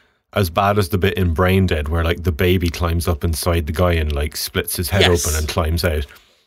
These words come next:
Speaker 2: Yes. In fact,
Speaker 1: Or the guy in, the guy's intestines falling out and becoming a, a separate zombie. <laughs>
Speaker 2: Brain Dead, or as it's known in the States, Dead Alive,
Speaker 1: Yeah.
Speaker 2: is amazing.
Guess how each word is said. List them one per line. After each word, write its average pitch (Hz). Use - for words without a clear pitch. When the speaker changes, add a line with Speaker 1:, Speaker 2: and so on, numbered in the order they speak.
Speaker 2:
Yes. 165
In 180
fact, 190
Speaker 1:
Or 113
the 113
guy 127
in, 120
the 123
guy's 123
intestines 110
falling 87
out 85
and 98
becoming 90
a, 92
a 95
separate -
zombie. 92
<laughs> -
Speaker 2:
Brain 254
Dead, 139
or 165
as 156
it's 160
known 175
in 170
the 160
States, 151
Dead 151
Alive, 131
Speaker 1:
Yeah. 78
Speaker 2:
is 170
amazing. 160